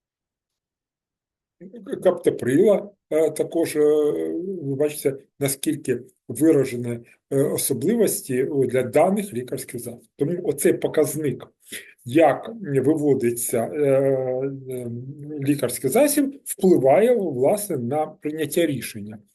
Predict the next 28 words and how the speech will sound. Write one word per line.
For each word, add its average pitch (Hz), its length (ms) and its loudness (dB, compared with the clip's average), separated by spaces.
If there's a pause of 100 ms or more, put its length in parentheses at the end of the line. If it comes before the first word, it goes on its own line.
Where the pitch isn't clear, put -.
(200)
е, 135 120 2
є 143 200 -2
п-, 143 240 -2
лікування 135 500 0
при 131 240 -4
нирковій 127 340 -6
недостатності. - 720 -12 (1000)
Тому 175 440 2
які, 190 400 0
які 185 500 2
не 190 200 4
метаболізуються 165 800 0
в 135 100 -8
печінці, 151 440 -4
виводяться 131 540 0
нирками 214 460 -2
в 135 60 -4
незмінному 131 640 -4 (120)
вигляді, 240 540 2 (380)
е, 143 200 4
кліренс 139 840 2
креатиніну, 165 1000 0
власне, 151 460 -2
відображає 123 640 0
кліренс 151 540 -2
даної 123 360 -4
лікарської 120 500 -8
речовини. 113 420 -6